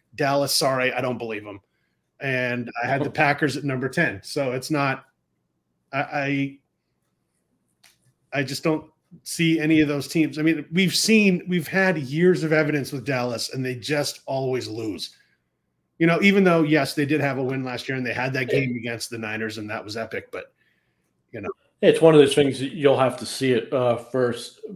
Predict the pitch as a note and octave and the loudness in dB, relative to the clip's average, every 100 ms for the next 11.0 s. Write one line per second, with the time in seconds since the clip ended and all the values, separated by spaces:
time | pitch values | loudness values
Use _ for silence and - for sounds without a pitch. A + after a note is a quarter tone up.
0 | C#3 C#3 C3+ F#3 D3+ D#3 C3+ C#3 C3 - | 4 6 6 6 2 2 2 2 2 0
1 | C3 C3 A2+ D3 B2 - - - _ _ | 0 0 0 0 -2 -6 -20 -20 _ _
2 | _ B3+ D#3+ B2+ B2+ D#3 C#3+ C3 C3 A#2+ | _ -4 -2 0 2 2 4 2 0 -2
3 | - D3 C#3+ C3 A#2+ - C3 A#2+ A2+ - | -2 0 2 0 -4 -2 2 2 0 -2
4 | C#3 B2 B2 A#2 - C3 B2 A#2 A2+ G#2 | 0 0 0 -2 -4 -2 0 0 -2 -4
5 | _ _ _ _ _ _ _ _ _ - | _ _ _ _ _ _ _ _ _ 2
6 | C3 B2+ - B2+ A#2 - C#3+ C3+ - C#3+ | 2 2 -2 -2 -2 0 0 0 0 0
7 | A2+ A2 - C3+ A#2+ G#2+ G#2 A#2+ - D3 | 0 -4 -2 -2 -2 -6 -8 -10 -6 -2
8 | B2+ A2 G#2+ - B2+ A#2 G2 - _ _ | -2 -2 -6 -2 2 2 0 -10 _ _
9 | _ _ _ _ _ _ _ _ - E3 | _ _ _ _ _ _ _ _ 2 4
10 | C3+ - C#3 B2+ A2+ A#2 A2 A2+ A2 - | 4 4 4 4 -2 0 2 2 2 -4